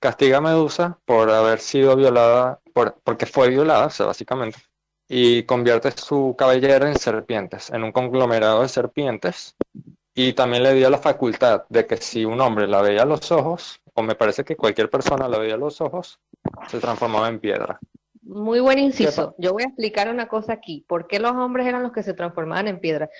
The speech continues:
Speaker 2: Porque ninguna mujer en su sano juicio iba a agarrar y se iba a ir contra un monstruo asesino o transformador de piedra. Ninguna
Speaker 1: Claro.
Speaker 2: mujer hacía eso. Por eso es que sus víctimas eran hombres. Ellos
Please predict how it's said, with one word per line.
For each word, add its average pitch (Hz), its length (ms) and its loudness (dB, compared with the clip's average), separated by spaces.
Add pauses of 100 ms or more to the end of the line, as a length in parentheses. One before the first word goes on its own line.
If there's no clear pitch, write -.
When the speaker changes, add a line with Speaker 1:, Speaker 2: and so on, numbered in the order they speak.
(120)
Speaker 2:
Porque 196 220 0
ninguna 214 380 0
mujer 240 260 0
en 285 120 0
su 269 80 -8
sano 190 320 -2
juicio 269 520 0 (140)
iba 202 240 0
a 240 40 4
agarrar 196 320 0
y 233 80 -2
se 185 120 2
iba 175 140 4
a 185 80 4
ir 190 120 -2
contra 180 320 -8
un 170 100 -8
monstruo 180 400 -2
asesino 170 640 -2
o 175 80 -2
transformador 170 580 -4
de 156 120 -4
piedra. - 360 -12 (460)
Ninguna 208 420 0
Speaker 1:
Claro. 214 240 2
Speaker 2:
mujer 240 260 -4
hacía 240 360 -6
eso. 254 280 -12 (280)
Por 190 220 -2
eso 269 180 -2
es 339 60 -6
que 320 100 -4
sus 262 160 -6
víctimas 277 400 -4
eran 226 240 0
hombres. 160 320 -4 (240)
Ellos 208 280 -2